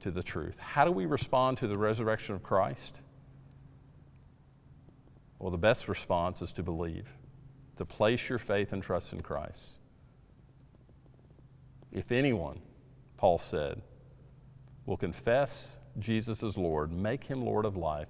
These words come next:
and believe that he has been raised from the dead, he'll be saved." What's the Spirit of God said to you this morning? He, he's the one who speaks to your heart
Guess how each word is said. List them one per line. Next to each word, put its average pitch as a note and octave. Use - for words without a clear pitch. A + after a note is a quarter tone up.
and G2+
believe G#2
that F2
he F#2+
has F#2
been F2
raised G2
from G#2
the G2+
dead, D#2
he'll E2+
be D2+
saved." -
What's -
the F3
Spirit C#3
of G2
God G2
said G2+
to G#2
you F#2
this -
morning? F2+
He, C3
he's F#3+
the E3
one B2+
who A2
speaks -
to C3+
your G#2+
heart E2